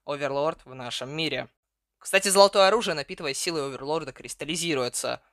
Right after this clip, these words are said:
Эпизод получился довольно классным, поэтому я и сделал на него такой обзор. Что до трех предыдущих серий, скорее всего, они выйдут в пересказе от меня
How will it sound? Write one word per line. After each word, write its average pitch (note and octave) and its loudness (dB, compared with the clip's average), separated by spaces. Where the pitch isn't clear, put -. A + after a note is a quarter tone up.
Эпизод G#3+ 6
получился E3 -2
довольно B2+ -6
классным, D#3+ 2
поэтому E3 -6
я C#3+ 0
и C3 0
сделал D#3 0
на D3 -6
него C3+ -6
такой B2 -6
обзор. D#3 0
Что A#3 8
до A3+ 10
трех A3 0
предыдущих F#3+ -4
серий, D3 -6
скорее E3 -2
всего, D#3 -4
они C#3+ -4
выйдут D3 -8
в C3 -6
пересказе D3+ 2
от - -12
меня D#3+ -2